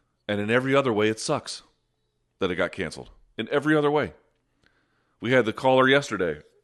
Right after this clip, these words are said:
who wanted to know when we were gonna get to Fight Talk, and the answer was next week. Well, that's out the window. We'll figure out something else to do, but yeah, it makes, by the way, it's gonna make doing the, this job of the show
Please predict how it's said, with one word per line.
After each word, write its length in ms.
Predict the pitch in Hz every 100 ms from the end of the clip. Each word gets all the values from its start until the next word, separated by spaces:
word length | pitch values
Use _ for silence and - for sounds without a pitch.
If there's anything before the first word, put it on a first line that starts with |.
| _ _ _
who 120 | 110
wanted 320 | 113 98 113 107
to 80 |
know 80 | 113
when 60 | 110
we 60 |
were 40 | 110
gonna 140 | 104
get 100 | 107
to 80 | 107
Fight 240 | - 131
Talk, 220 | - 73 82
and 100 | 85
the 60 |
answer 180 | 107 110
was 120 | 92
next 200 | 113 113
week. 320 | 123 104 - _ _ _ _ _
Well, 140 | - 113
that's 180 | 110 101
out 140 | 87
the 60 | 80
window. 400 | 80 78 85 98
We'll 100 | 104
figure 200 | 120 104
out 80 | 98
something 240 | 95 90
else 180 | 101 -
to 80 | -
do, 160 | 78
but 320 | 76 78 - _ _ _ _ _ _ _ _ _ _ _ _ _ _ _ _ _ - _ _ _
yeah, 140 | 131 -
it 120 | 113 117
makes, 380 | 123 127 - - _ -
by 100 | 123
the 60 |
way, 100 | 147
it's 340 | 143 - _ -
gonna 120 | 131
make 300 | 127 113 -
doing 160 | 131 117
the, 100 | 107
this 240 | 92 127
job 300 | 120 123 123
of 40 |
the 80 | 113
show 360 | 110 147 131